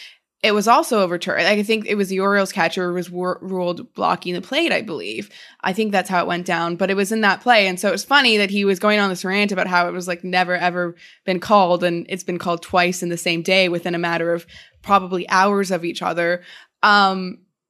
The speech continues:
you know what? I'm not gonna pretend to be an expert on this rule in terms of have, I, I,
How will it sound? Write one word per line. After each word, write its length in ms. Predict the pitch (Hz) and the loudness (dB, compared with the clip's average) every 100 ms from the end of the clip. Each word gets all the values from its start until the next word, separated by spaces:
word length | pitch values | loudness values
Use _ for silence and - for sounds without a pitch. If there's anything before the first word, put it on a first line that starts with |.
| _ _ - | _ _ -6
you 140 | 254 | 0
know 140 | 262 262 | 4 6
what? 180 | 247 240 | 6 4
I'm 120 | 254 | 4
not 240 | 240 240 | 4 4
gonna 160 | 262 269 | 2 0
pretend 420 | 285 240 214 208 | 0 0 2 2
to 80 | 185 | 0
be 160 | 190 | 0
an 60 | 185 | 0
expert 420 | 185 175 - 196 | 0 -4 -4 -4
on 160 | 180 175 | -2 -2
this 240 | 180 - | -4 -6
rule 500 | 175 175 175 175 185 - - | -4 -2 0 0 -2 -8 -8
in 220 | 196 180 | -6 -4
terms 340 | 185 175 175 | -4 -4 -2
of 400 | 180 175 165 - _ _ _ _ _ _ - _ | 0 -2 -6 -18 _ _ _ _ _ _ -14 _
have, 300 | - 202 190 | -6 0 0
I, 160 | - 165 | 2 -2
I, 180 | - | -2